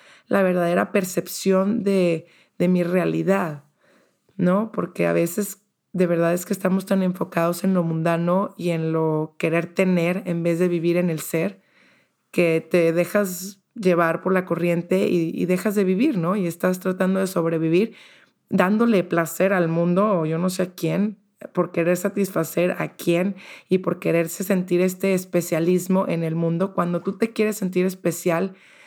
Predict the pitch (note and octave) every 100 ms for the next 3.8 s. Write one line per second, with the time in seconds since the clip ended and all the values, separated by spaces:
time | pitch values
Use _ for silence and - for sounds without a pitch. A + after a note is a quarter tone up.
0 | _ - F3+ F#3 F3 F3+ E3+ F#3+ F#3+ F#3
1 | F3 E3+ E3+ - F3+ E3+ E3 D#3 - E3
2 | E3+ F#3 F#3 D#3+ E3 E3 D#3 D3+ F3 E3
3 | F3+ F3+ F3 F3+ F3+ F3 G3